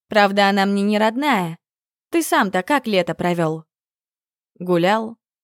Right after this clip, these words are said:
бухал, купаться ездили часто, на речку и на водохранилище, на машине. Шуля за рулем был, без прав, само собой. Сейчас думаю, как это нас не остановили ни разу.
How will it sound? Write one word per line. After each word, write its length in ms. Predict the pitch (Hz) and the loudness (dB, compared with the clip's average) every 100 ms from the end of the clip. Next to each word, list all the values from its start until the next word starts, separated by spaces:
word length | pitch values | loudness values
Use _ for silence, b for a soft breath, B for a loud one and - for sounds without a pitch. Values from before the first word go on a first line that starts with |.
| - | -10
бухал, 580 | 185 165 - 170 175 175 _ _ _ - | -6 -6 -2 0 0 -4 _ _ _ -2
купаться 500 | 311 240 185 190 190 | -2 0 0 0 -2
ездили 480 | 180 180 175 170 160 | 0 -2 -2 -6 -6
часто, 580 | - 175 160 - 160 - _ - | -6 -6 -6 -10 -14 -16 _ -8
на 180 | 208 190 | 0 2
речку 400 | 208 214 - 165 | 2 0 -4 -4
и 160 | 160 | -4
на 160 | 160 160 | -4 -4
водохранилище, 920 | 165 165 - 185 185 156 151 - 156 170 _ _ | -2 -4 -4 -4 -4 -6 -8 -12 -12 -14 _ _
на 140 | - 220 | -2 0
машине. 540 | 220 214 202 160 151 - _ _ _ | 2 0 -4 -8 -10 -18 _ _ _
Шуля 380 | - - 302 214 | -14 -6 -2 0
за 160 | 175 170 | 0 2
рулем 360 | 170 220 254 | 2 0 -2
был, 300 | 214 208 196 - | -4 -6 -8 -12
без 240 | 190 214 | -10 -8
прав, 200 | - 240 | -4 -6
само 280 | - 165 156 | -4 -8 -8
собой. 480 | - 160 156 143 - _ _ _ _ _ | -6 -6 -6 -10 -16 _ _ _ _ _
Сейчас 460 | - 220 240 214 | -8 -4 -2 -2
думаю, 480 | 202 254 226 170 156 - _ _ _ | 0 0 2 0 -4 -10 _ _ _
как 260 | 220 233 226 | -2 -2 -2
это 180 | 196 | -2
нас 260 | 202 208 190 | 0 0 -2
не 120 | 190 | -4
остановили 580 | 180 - 190 196 202 180 | -4 -4 -2 -2 -2 -4
ни 140 | 165 | -2
разу. 440 | 180 185 165 156 | 0 0 -2 -8